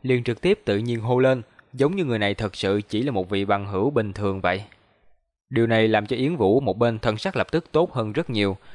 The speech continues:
thế nhưng vị Phong sư huynh này lại ngẩn ra, ngay sau đó mới chú ý tới Yến Vũ và Hàng Lập bên cạnh Đổng Huyên Nhi. Hàng Lập đại khái thấy vị này ngó qua, liền mỉm cười thản nhiên rồi hơi rời ra khỏi Đổng Huyên Nhi nửa bước,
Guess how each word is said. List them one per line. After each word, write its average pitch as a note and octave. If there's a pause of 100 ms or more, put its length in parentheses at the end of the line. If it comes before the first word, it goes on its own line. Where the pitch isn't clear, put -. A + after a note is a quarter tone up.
(140)
thế D#3
nhưng A#2+
vị G#2
Phong B2+
sư C3+
huynh B2
này F#2+
lại F2+
ngẩn F#2
ra, B2 (320)
ngay A2+
sau G#2
đó G#2+
mới C#3+
chú C#3
ý C3
tới D3
Yến D3+
Vũ G#2
và A#2
Hàng F#2+
Lập F2+
bên A#2
cạnh F#2
Đổng F#2
Huyên A#2+
Nhi. A#2+ (880)
Hàng A#2+
Lập A2+
đại G#2+
khái D#3+
thấy F#3+
vị A2+
này G#2+
ngó G2+
qua, B2+ (180)
liền A#2+
mỉm A#2
cười A2+
thản A2
nhiên C#3+ (120)
rồi G#2+
hơi B2+
rời G#2+
ra A#2+
khỏi G#2
Đổng G#2
Huyên B2
Nhi A2+
nửa F#2+
bước, E3+